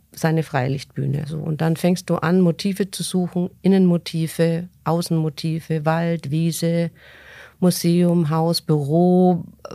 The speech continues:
was es alles gibt in diesen Drehbüchern. Früher hat man das meistens alleine gemacht, ne, erstmal. Jetzt gibt's, und schon seit Jahren, gibt's eigentlich diesen Location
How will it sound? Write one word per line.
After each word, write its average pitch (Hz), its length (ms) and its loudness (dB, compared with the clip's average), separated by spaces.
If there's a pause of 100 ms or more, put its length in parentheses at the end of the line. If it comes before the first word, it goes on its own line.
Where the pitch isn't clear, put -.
(140)
was 175 320 -2
es 180 100 0
alles 165 300 0
gibt - 200 -2
in 147 100 -2
diesen 143 260 -4
Drehbüchern. 135 800 -6 (500)
Früher 226 380 4
hat 294 140 2
man 190 140 6
das 180 200 0 (240)
meistens 165 500 0
alleine 151 460 2
gemacht, 302 500 -4 (360)
ne, 190 200 -2 (180)
erstmal. 208 540 -6 (640)
Jetzt 202 320 2
gibt's, - 420 -2
und - 240 -8 (100)
schon 135 240 -2
seit 139 220 -6
Jahren, 160 460 0
gibt's 180 240 0
eigentlich 170 240 2
diesen 170 220 0
Location 165 600 0